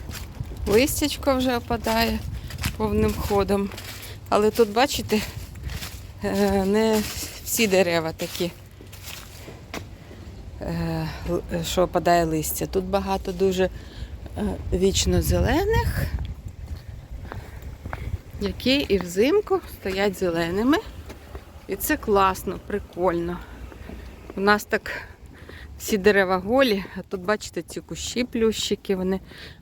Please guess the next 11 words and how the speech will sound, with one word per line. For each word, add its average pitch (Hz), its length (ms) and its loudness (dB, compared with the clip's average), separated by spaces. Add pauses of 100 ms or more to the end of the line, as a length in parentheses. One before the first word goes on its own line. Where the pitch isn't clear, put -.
мабуть, 175 440 -2 (300)
морозостійкі, 185 1080 2 (580)
не 233 120 0
бояться. 240 680 0 (1300)
От. 196 440 -4 (3000)
І 262 80 0
класно. 185 640 -2 (100)
А 202 60 -2
вон 196 180 4
якесь 196 300 0
дерево 196 420 -2